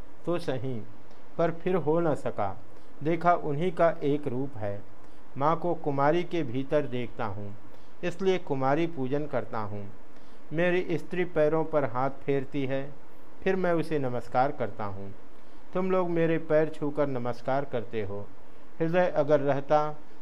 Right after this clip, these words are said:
तो किसकी मजाल थी जो पैरों में हाथ लगाता? वह किसी को पैर छूने ही न देता। इस अवस्था में रखा है, इसीलिए नमस्कार के बदले नमस्कार करना पड़ता है।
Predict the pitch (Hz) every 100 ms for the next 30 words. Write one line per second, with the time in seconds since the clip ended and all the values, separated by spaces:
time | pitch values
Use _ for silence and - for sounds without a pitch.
0 | - 165 160 180 - 202 180 131 139 156
1 | 147 117 98 - - - - 131 160 160
2 | 165 147 160 165 143 110 131 143 - 113
3 | 107 104 104 98 - - - - - -
4 | 143 170 170 180 196 196 180 147 147 165
5 | 170 165 139 151 175 165 160 147 147 147
6 | 143 143 - - - - - - - 196
7 | 196 165 156 - 156 147 127 117 143 131
8 | 110 104 - - - - 165 160 196 175
9 | 156 139 127 120 143 147 151 143 120 127
10 | 131 135 135 - - - - 147 147 -
11 | 143 151 - 120 135 143 123 107 113 98
12 | 101